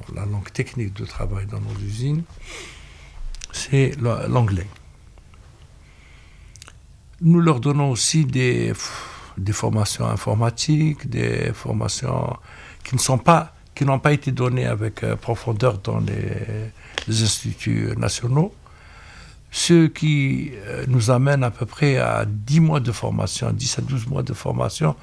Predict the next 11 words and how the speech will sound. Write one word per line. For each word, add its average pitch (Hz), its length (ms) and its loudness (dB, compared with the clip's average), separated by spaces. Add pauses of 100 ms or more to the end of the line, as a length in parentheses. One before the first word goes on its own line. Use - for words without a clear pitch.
(260)
complémentaire. 104 720 -2 (760)
Et 131 120 6
après 160 400 4
avoir 156 360 2
subi 127 320 -2
des 120 160 0
tests, - 560 -4 (260)
euh, 85 180 -4 (440)
voire 101 240 0
des 110 120 -2
concours, 117 460 0